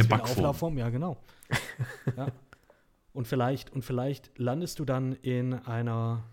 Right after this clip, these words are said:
Speaker 1: in einer Kunstgalerie, weil du gehört hast, dass im Keller ein Rave geht. Und stattdessen landest du aber in dieser Kunstgalerie nachts um zwei.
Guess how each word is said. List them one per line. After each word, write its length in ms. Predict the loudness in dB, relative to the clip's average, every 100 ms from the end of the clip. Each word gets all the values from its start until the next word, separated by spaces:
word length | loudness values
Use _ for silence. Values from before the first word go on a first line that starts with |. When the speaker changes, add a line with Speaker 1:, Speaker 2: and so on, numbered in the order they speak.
| -20 _ _ _ _ _
Speaker 1:
in 140 | -2
einer 180 | 0 2
Kunstgalerie, 600 | 2 0 0 0 0 2
weil 100 | 2
du 100 | 2
gehört 300 | 0 -2 -2
hast, 180 | -4 -6
dass 120 | -6
im 100 | -6
Keller 240 | -4 -2 0
ein 120 | 0
Rave 280 | -2 -2 -4
geht. 300 | -8 -8 -10 -20 _ _ _ _ _ _ -20 _ _ _ _ _ _
Und 500 | -4 0 2 0 -2
stattdessen 380 | -6 -6 -4 0
landest 300 | 0 0 -2
du 20 |
aber 160 | -2 0
in 60 | 0
dieser 180 | -2
Kunstgalerie 560 | -2 -4 -2 -4 -2 0
nachts 260 | -2 -4 -8
um 120 | -10
zwei. 340 | -8 -8 -10